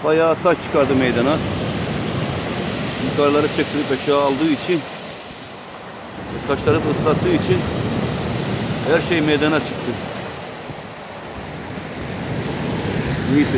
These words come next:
işimize bakalım. Tabii bayağı geç oldu. Burayı bayağı bir aramıştılar ama yine benden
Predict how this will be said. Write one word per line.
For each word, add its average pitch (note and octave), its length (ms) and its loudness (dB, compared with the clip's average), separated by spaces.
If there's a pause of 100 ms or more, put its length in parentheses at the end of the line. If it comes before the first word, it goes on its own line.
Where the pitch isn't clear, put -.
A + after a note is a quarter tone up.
işimize C#3+ 340 4
bakalım. C#3+ 340 4 (360)
Tabii B2 380 0
bayağı C3 160 4
geç B2+ 180 0
oldu. C3 400 -2 (2500)
Burayı D3 240 4 (140)
bayağı D#3 320 4
bir D#3+ 60 2
aramıştılar D3+ 680 2 (100)
ama C3 360 4 (1600)
yine B2+ 200 -2
benden C3 300 0